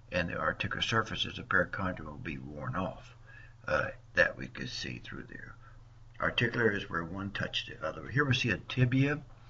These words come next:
a fetal tibia, and you can see in this, uh, region in through there where the cartilage is very active, surrounded by the perichondrium, and there's a, a, a lot of activity here where you have a transformation,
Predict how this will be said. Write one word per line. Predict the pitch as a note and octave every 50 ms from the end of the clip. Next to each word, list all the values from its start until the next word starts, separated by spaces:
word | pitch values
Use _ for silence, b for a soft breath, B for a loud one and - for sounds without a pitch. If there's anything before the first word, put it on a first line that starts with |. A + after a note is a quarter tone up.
| B B B B B B B B B -
a | - -
fetal | - - C3+ B2+ A#2 A2+ G2 - -
tibia, | - B2+ B2 G#2+ A2 B2 B2+ C3+ C3+ B B B B B -
and | - G#2 G#2+ A2+
you | A2+ A2
can | - - G#2 G#2+
see | G#2+ - - - B2 A#2+ A#2 A2+
in | G#2+ - G2 G2+ F#2+ F#2+
this, | F#2 A#2 C#3+ C#3 - - b b b b b - - -
uh, | G2 F#2+ G2 F#2+ F#2 - - - -
region | - G#2 G2+ G#2+ A2+ A#2+ B2+ B2 - C3 A#2+ A2+
in | G2 F#2+ A2 A#2 G#2+
through | - - A2+ G#2+ G2+
there | - - B2 B2 B2+ B2 A#2
where | - F#2+ F2
the | - F#2+ -
cartilage | - - A2+ A2+ - A2 G#2+ G#2+ G#2 -
is | F#2 E2+ E2 - -
very | - A2 A2+ A#2+ A#2+ A#2 A2+ - -
active, | G#2+ G#2+ G#2+ - - G#2 G2+ G2 - B B B B B B -
surrounded | - - G2+ G#2 A2+ A#2 A#2 A2 F#2+
by | G#2 G#2
the | F#2+
perichondrium, | G2 - - G#2 G2+ G2 - - G#2+ F#2+ F#2 F2 F#2+ F#2+ F#2+ F#2 B B B B B B B - -
and | F#2 F#2+ G2 G2
there's | G2 F#2 F#2+ G2 F#2 - -
a, | - - F#2+ F#2+ F2+ D2+ C2 - - F#2 F#2+ - -
a, | F2+
a | F#2
lot | F#2+ G#2+ A2 G2+ G2+
of | F#2 F2+
activity | F#2 D#2+ - - - - B2 B2 A#2 G#2 F#2 F2+
here | F#2 F#2+ F#2 F2+
where | F2 E2+ F2+ F2+
you | F#2 F2+ F2
have | F#2 F#2+ F2+ F2 F2+
a | -
transformation, | - - F#2+ F#2 F2+ - - F#2+ F2+ F#2+ G#2 G#2 G#2+ - - G2 F2 E2+